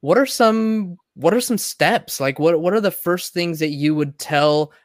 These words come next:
somebody? If I'm coming to you and I'm saying, "Hey, you know, I'm monogamous,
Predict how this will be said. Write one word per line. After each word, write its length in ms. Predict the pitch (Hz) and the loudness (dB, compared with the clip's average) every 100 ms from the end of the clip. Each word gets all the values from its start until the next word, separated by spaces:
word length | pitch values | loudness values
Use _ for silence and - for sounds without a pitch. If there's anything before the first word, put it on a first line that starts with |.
| - | -8
somebody? 380 | - 135 135 139 | -2 0 2 2
If 120 | 175 | 2
I'm 140 | 202 | 2
coming 240 | 208 190 175 | 2 0 -2
to 120 | 151 | -2
you 220 | 147 147 | 0 0
and 80 | 139 | 0
I'm 120 | 143 | -2
saying, 240 | 143 156 147 | -2 -2 0
"Hey, 180 | 165 | 0
you 200 | 147 113 | -2 -2
know, 180 | 127 120 - | -2 -2 0
I'm 160 | 220 | 0
monogamous, 720 | 202 127 139 160 175 175 - | 0 0 0 0 -2 -2 -6